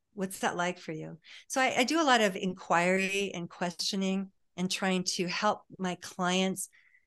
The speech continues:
explore who they really are and start to be that. And so that's another piece of conscious bravery. We learn to be our true selves rather than what someone else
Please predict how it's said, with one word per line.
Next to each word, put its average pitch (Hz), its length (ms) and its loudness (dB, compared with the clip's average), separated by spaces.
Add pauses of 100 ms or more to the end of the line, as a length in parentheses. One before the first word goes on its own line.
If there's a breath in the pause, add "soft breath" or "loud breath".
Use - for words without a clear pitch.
(260)
explore - 760 0
who 254 400 2
they 202 280 6
really 180 420 2
are 170 320 2
and 156 120 -6
start 180 340 0
to 180 100 -4
be 160 300 -4
that. - 260 -10 (560 loud breath)
And 202 180 0
so 220 160 2
that's 277 300 6
another 196 320 6
piece 190 380 -2
of 170 160 0
conscious 175 400 -2
bravery. 170 640 0
We 190 200 -2
learn 247 320 0
to 190 120 -4
be 170 380 -2
our 160 120 -2
true - 300 -2
selves 160 480 0
rather 175 240 0
than 160 420 -6
what 165 180 -4
someone 180 360 0
else 160 420 -4